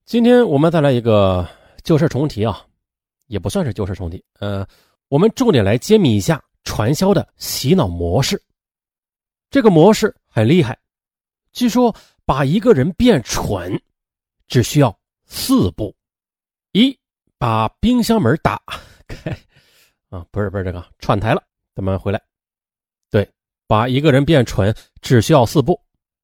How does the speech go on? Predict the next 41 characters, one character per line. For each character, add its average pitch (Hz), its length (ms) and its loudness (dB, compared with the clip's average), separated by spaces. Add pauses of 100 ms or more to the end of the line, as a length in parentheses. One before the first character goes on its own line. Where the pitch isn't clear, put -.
(220)
哪 107 200 -4
四 160 140 -6
步？ 113 680 0
咱 - 80 -12
们 107 100 -4
从 104 140 -4
头 104 140 -2
说 - 180 -8
啊。 - 160 -12 (920)
两 135 200 2
年 175 140 2
前 156 160 2
的 175 100 -6 (600)
某 175 200 4
传 226 180 4
销 247 120 4
窝 247 180 4
点 110 260 0 (100)
被 131 140 0
警 107 140 -2
方 110 120 -2
捣 101 140 0
毁 95 160 -4
了， 85 140 -8 (600)
被 262 180 2
解 175 160 4
救 233 100 6
出 208 160 4
来 208 120 4
的 196 120 4
十 - 320 -2
几 185 140 0
名 170 140 6
人 160 160 4
员 160 160 2
中， 208 180 2 (120)
年 123 260 2
龄 170 160 2
最 151 320 0
大 180 300 -4
的 - 120 -12